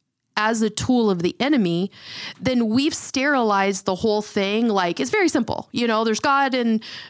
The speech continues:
well, but here's the problem. Um, Satan is so effective in getting us to not talk about it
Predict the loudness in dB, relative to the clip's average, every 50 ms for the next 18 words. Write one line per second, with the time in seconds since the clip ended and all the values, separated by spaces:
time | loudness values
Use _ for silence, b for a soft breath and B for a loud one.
0 | B _ 0 0 0 0 -2 -2 -2 0 2 2 2 0 -2 -2 0 0 0 0
1 | -2 -6 -8 -10 B B B B B B B B B B _ 0 0 0 0 -2
2 | -6 -10 _ _ _ _ _ _ -6 -4 -2 -2 -2 -2 -2 -2 0 0 0 0
3 | 0 0 0 0 0 0 0 0 -2 -4 -2 -2 0 0 0 0 -2 -4 -2 -2
4 | 0 0 0 0 0 0 0 0 0 -2 -4 -2 -2 0 2 2 2 2 0 0
5 | 0 0 0 0 0 0 0 0 0 0 -2 -2 -6